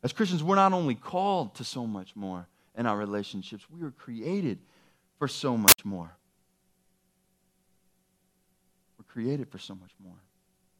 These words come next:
Now, here's the thing. None of the relationships that we have here on earth can ever satisfy us right here, right now. And we know that. That's, that's no, that's not new news to us.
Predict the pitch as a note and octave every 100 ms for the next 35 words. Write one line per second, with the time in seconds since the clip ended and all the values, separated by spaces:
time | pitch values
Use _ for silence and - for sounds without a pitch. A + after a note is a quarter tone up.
0 | _ _ _ _ - C#3+ F#3 F#3+ E3+ -
1 | G#2+ F2 _ _ _ _ _ _ _ _
2 | _ _ _ _ _ _ _ _ _ _
3 | _ C3 D#3 G#3 F#3+ F#3 D#3+ C3 B2 C3
4 | A2 G2 G2 F2+ - G2+ G#2+ G#2+ G#2 -
5 | B2 A2 G2 - _ _ _ _ _ A#2
6 | A2 G2+ G2+ G2+ - - A2+ C#3 C#3 C#3+
7 | - - A2+ A2 G#2+ - - - - _
8 | _ _ _ _ _ _ G#2+ G#2 A2+ G2
9 | F#2 F2+ - D3 - _ _ _ _ _
10 | - G#2+ C3 B2+ A2 F#2 G2 E2+ A2+ -
11 | - - _ _ _ _ _ _ _ _
12 | _ - G#2 A#2 A2 G#2+ - G#2+ A#2 G2+
13 | - A2 G#2+ A2 G#2+ G2+ F#2 F2 - F#2
14 | G2